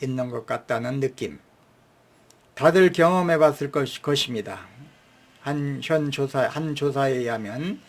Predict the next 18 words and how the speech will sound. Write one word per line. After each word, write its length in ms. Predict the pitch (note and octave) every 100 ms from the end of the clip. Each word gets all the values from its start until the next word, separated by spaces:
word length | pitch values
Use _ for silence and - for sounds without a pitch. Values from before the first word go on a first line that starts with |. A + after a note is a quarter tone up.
| - - - -
이삼십 480 | C3+ C3+ C3+ B2+ B2+
대 120 | C3+
젊은이들 720 | B2 B2+ B2+ A#2+ A2 A#2 A2+
중 400 | A#2 D3 D#3+ F3+ F#3+ - _
절반 480 | - B2+ B2 A#2+ A2+
이상, 300 | G#2+ F#2 - -
이삼십 640 | C3 C3+ C#3+ C#3 C3 - -
대 200 | D#3 E3
젊은이들 680 | C#3+ C3+ C3 B2+ A#2+ A#2+ A#2
중 320 | C#3+ F3 F#3 - - - - - _ _ -
그 160 | A2
절반 460 | G#2+ B2 B2 B2 A#2
이상이 560 | A2 A#2 A#2 C#3 D3 F3+ -
외로움을 580 | B2 A#2 A2 A2 B2 B2+
심하게 920 | - - - E3 D#3 A#2+ A2 D#3 F#3 F3+ - _
느끼고 600 | B2+ A#2+ - A#2+ G#2+ A#2
있다고 380 | A#2+ - B2+ B2+
합니다. 360 | A#2+ G2+ -